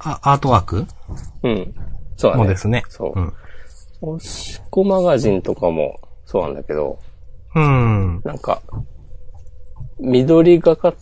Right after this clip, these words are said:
Speaker 2: た青というか、青みがかった緑というか、
Speaker 1: ちょっとエメラルドグリーンっぽい。
Speaker 2: そうそうそう、それ。
Speaker 1: うん。
Speaker 2: それオブそれ。
Speaker 1: うん。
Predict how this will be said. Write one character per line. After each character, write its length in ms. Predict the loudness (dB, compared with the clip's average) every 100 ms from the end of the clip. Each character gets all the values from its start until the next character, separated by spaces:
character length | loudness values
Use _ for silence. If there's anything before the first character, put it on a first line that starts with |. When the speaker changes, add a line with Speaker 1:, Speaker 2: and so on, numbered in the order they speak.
| -4
Speaker 2:
た 120 | -4
青 340 | -4 -2 -2 -4
と 200 | -4 -4
い 120 | -2
う 140 | -4 -6
か、 300 | -6 -6 -4
青 500 | -2 0 4 4 4
み 160 | 0
が 180 | -2 -4
か 120 | -2
っ 80 | -4 -6 -6
た 100 | -4
緑 340 | -2 -2 -4
と 120 | -4
い 80 | -4
う 60 | -4
か、 240 | -4 -6 -6 -20 -20 -20 -18 -18 -18 -18 -18 -18
Speaker 1:
ち 60 |
ょ 40 | -4
っ 20 |
と 100 | 2
エ 80 | 4
メ 160 | 6 6
ラ 100 | 4
ル 120 | 4
ド 100 | 2
グ 100 | 2
リ 100 | 2
ー 60 |
ン 20 | 0
っ 20 |
ぽ 160 | 0 0
い。 140 | -2 -8 -8
Speaker 2:
そ 220 | 2 2
う 40 |
そ 140 | 2 -6
う 40 |
そ 120 | -8
う、 40 | -4
そ 140 | 0
れ。 160 | 0 -2 -14 -10 -2
Speaker 1:
う 60 |
ん。 140 | 0 0 -4 -10
Speaker 2:
そ 180 | -2 4
れ 80 | 8
オ 160 | 8 6
ブ 120 | 2
そ 160 | 0
れ。 140 | 0 -2 -6 -18 -18 -16 -12 -12 -2
Speaker 1:
う 60 | 2
ん。 640 | 4 4 2 0 -4 -8